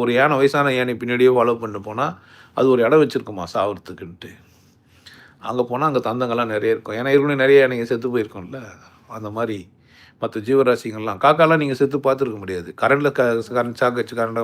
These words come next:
மாதிரி தான் பார்க்க முடியும். மத்தபடி நேச்சுரலா இந்த சின்ன சின்ன உயிரினங்கள்லாம் உஷாரா கவனிங்க. அதோடைய மரணத்தை நீங்க என்ன பண்ண முடியாது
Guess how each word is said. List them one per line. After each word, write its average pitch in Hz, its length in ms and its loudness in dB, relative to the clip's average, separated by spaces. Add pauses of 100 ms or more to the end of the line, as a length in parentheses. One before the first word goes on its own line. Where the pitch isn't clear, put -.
மாதிரி 113 160 -4
தான் 127 120 -4
பார்க்க 107 220 -4
முடியும். 85 240 -18 (500)
மத்தபடி 110 360 -12
நேச்சுரலா 151 440 6
இந்த 139 140 2
சின்ன 139 220 -4
சின்ன 131 200 0
உயிரினங்கள்லாம் 135 500 0
உஷாரா 131 300 4
கவனிங்க. 117 320 -6 (720)
அதோடைய 120 200 -2
மரணத்தை 127 360 -2
நீங்க 113 160 -6
என்ன 120 100 -4
பண்ண 110 160 -6
முடியாது 90 460 -8